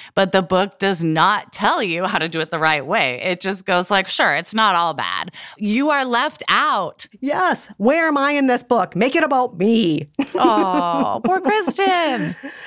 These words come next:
Speaker 2: And I like to think that that revelation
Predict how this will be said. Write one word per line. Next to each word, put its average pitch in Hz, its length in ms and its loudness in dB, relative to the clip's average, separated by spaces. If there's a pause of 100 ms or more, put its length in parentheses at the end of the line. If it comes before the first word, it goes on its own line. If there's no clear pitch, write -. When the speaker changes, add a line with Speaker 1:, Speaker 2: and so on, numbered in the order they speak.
(340)
Speaker 2:
And 262 400 2 (140)
I 262 320 2
like 349 320 0
to 370 140 2
think 165 500 -2
that 185 140 0
that 196 180 2
revelation 156 840 0